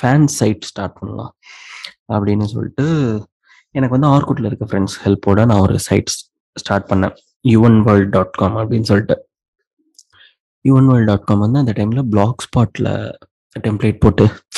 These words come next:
பயங்கரமான சைட்டா இருக்கும். அந்த சைட்டு வந்து இப்போ இல்ல. ஆ,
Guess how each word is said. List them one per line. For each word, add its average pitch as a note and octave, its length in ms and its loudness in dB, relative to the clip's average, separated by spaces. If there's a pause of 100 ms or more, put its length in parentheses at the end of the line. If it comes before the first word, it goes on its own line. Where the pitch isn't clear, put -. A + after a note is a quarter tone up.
(460)
பயங்கரமான A2+ 560 -2
சைட்டா G#2 320 0
இருக்கும். G#2 260 -6 (1000)
அந்த A2 220 0
சைட்டு A2 380 -2
வந்து B2 580 -4 (140)
இப்போ B2+ 260 -4
இல்ல. A2 400 -2 (580)
ஆ, G#2+ 560 -2